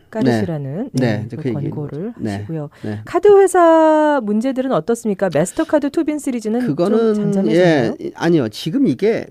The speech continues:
Speaker 2: 그 휴-, 그러니까 휴면 상태. 이, 이게 왜 그러냐면은요. 미국에서나 이제 여기서는 전부 다 그 스테이트먼트에 나가요. 내용이. "이거 바꿔라, 바꿔라, 전화해라."
Speaker 1: 음.
Speaker 2: 이렇게 나가는데
Speaker 1: 네.
Speaker 2: 그 스테이트먼트 첫 페이지에 영어로 이렇게 쫙 쓰여 있기 때문에 안 보시거든요.
Speaker 1: 네.
Speaker 2: 자, 이 문제는 지금 지난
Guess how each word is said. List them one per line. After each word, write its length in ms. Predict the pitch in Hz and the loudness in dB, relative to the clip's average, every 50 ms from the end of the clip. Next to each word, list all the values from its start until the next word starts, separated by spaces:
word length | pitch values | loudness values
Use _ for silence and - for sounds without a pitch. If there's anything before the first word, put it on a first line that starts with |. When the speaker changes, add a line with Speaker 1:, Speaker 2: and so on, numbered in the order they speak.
| - | -16
Speaker 2:
그 280 | - - 156 139 131 147 | -12 -10 -6 -6 -6 -6
휴-, 200 | - - - - - | -8 -10 -14 -16 -14
그러니까 280 | - - 151 - 151 131 | -10 -10 -8 -6 -6 -6
휴면 440 | - - - 302 311 349 311 202 180 | -6 -2 0 2 2 4 2 2 0
상태. 460 | 160 147 131 120 - - 95 - - _ - | -2 -2 -4 -4 -6 -8 -10 -10 -10 _ -12
이, 140 | - 120 - - | -10 -10 -8 -6
이게 200 | 156 165 170 185 | -6 -6 -2 0
왜 140 | 185 170 170 | 2 2 2
그러냐면은요. 720 | 185 175 151 143 131 113 113 104 107 117 139 139 98 - _ _ _ _ _ - - - _ _ _ | 2 0 0 0 -2 -4 -6 -6 -6 -6 -6 -8 -10 -12 _ _ _ _ _ -20 -20 -20 _ _ _
미국에서나 640 | - 131 175 208 214 240 226 196 202 190 185 180 175 160 | -2 0 0 2 2 2 2 2 2 0 0 0 0 0
이제 420 | 151 151 151 139 135 127 127 - - 110 | 0 0 -2 -2 -2 -2 -4 -6 -6 -6
여기서는 360 | - 127 131 135 180 175 190 | -4 -4 -4 -2 -4 -6 -6
전부 260 | - - - 131 135 | -6 -8 -8 -6 -6
다 240 | 147 165 165 143 117 | -6 -6 -6 -6 -6
그 320 | 113 - 120 110 - - 117 | -8 -10 -12 -12 -12 -12 -14
스테이트먼트에 600 | - - - 269 285 254 254 190 156 135 - 147 | -10 -4 0 0 0 2 2 0 -2 0 -2 -4
나가요. 440 | 117 - - 151 107 117 110 110 101 | -4 -4 -6 -6 -4 -4 -4 -4 -4
내용이. 560 | 98 107 107 110 107 104 98 95 90 92 92 - | -4 -4 -2 -2 -2 -4 -4 -8 -8 -12 -12 -10
"이거 180 | - 117 120 | -10 -8 -8
바꿔라, 520 | 123 - - - _ - 110 107 104 95 85 | -8 -10 -12 -16 _ -6 -4 -4 -4 -6 -6
바꿔라, 460 | - - - - - 104 98 - - - - | -10 -14 -18 -12 -10 -10 -10 -10 -10 -14 -16
전화해라." 500 | - - - 113 110 113 127 135 - 101 | -14 -10 -8 -6 -4 -4 -4 -4 -6 -6
Speaker 1:
음. 40 | 98 113 | -8 -10
Speaker 2:
이렇게 180 | 139 139 - | -10 -10 -8
나가는데 560 | 143 131 113 104 104 107 107 123 147 151 131 - - | -8 -8 -6 -8 -10 -10 -12 -10 -10 -10 -12 -10 -10
Speaker 1:
네. 240 | 160 151 143 139 135 | -8 -8 -8 -8 -4
Speaker 2:
그 100 | - 214 | -4 -4
스테이트먼트 400 | - - 277 262 254 240 196 196 | -2 0 0 2 2 2 0 -2
첫 160 | - - 277 | -2 -4 -2
페이지에 420 | - - 269 226 185 190 170 131 123 | 2 2 2 4 4 2 2 4 4
영어로 240 | 131 135 139 135 131 | 2 2 2 0 -2
이렇게 100 | 127 135 | -6 -6
쫙 180 | - 208 - | -8 -8 -6
쓰여 120 | - 240 208 | -4 -4 -4
있기 100 | 156 - | -4 -4
때문에 200 | - 135 131 - | -6 -8 -8 -6
안 160 | - 110 113 127 | -4 -2 -2 0
보시거든요. 680 | 175 208 - - 156 123 104 - 127 156 208 254 285 - | 0 0 -2 -2 -6 -10 -8 -4 -4 -4 -4 -4 -4 -4
Speaker 1:
네. 160 | 160 151 139 127 - - - _ _ | -6 -6 -6 -8 -12 -16 -20 _ _
Speaker 2:
자, 100 | - 175 | -2 0
이 80 | 196 | 2
문제는 320 | 214 240 240 233 240 269 254 | 2 4 4 2 2 2 0
지금 180 | 269 269 269 | 0 0 -2
지난 480 | 233 - - 170 180 190 190 185 160 135 | -2 -6 -4 -2 -2 0 0 0 -2 -4